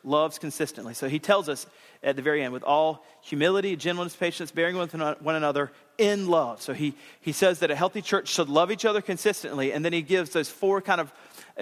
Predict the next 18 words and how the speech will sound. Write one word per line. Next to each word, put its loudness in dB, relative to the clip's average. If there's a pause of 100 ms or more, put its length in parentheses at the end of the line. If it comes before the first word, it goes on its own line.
(380)
ways 4
of 0
explanation -2
of 0
what 0
this -4
love 2
looks -6
like. -8
There's -4
certainly 2
more 2
that -4
you -8
could -6
do, 0
but -2
in, -2